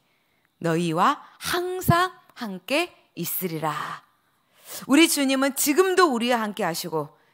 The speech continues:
지금도 성령으로 우리와 함께 하시고 인도하시고 깨닫게 하시고 이끌어 가십니다. 우리와 동행하고 인도하십니다. 아무것도 염려하지 않기를 바라고 계십니다.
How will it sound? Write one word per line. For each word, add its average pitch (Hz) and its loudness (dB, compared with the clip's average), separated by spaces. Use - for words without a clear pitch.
지금도 359 2
성령으로 285 0
우리와 202 -6
함께 180 -8
하시고 160 -6
인도하시고 233 -4
깨닫게 277 -2
하시고 240 -6
이끌어 208 -6
가십니다. 160 -6
우리와 190 0
동행하고 262 -2
인도하십니다. 180 -6
아무것도 330 2
염려하지 240 -2
않기를 208 -8
바라고 170 -6
계십니다. 156 -4